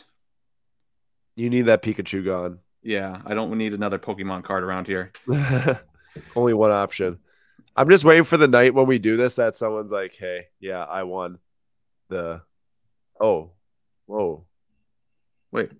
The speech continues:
Speaker 2: What?
Speaker 1: Oh, you, you got kind of surf there, my guy.
Speaker 2: What?
Speaker 1: Yeah, it's still going.
Speaker 2: How is that
Speaker 1: It's
Speaker 2: still
Speaker 1: still
Speaker 2: there?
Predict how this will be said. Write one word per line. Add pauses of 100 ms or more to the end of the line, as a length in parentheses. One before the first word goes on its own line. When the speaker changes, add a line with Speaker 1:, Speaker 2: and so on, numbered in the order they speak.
(1040)
Speaker 2:
What?
Speaker 1:
Oh,
you, (100)
you
got
kind
of
surf
there,
my
guy. (180)
Speaker 2:
What? (320)
Speaker 1:
Yeah,
it's
still
going. (120)
Speaker 2:
How
is
that
Speaker 1:
It's
Speaker 2:
still
Speaker 1:
still
Speaker 2:
there?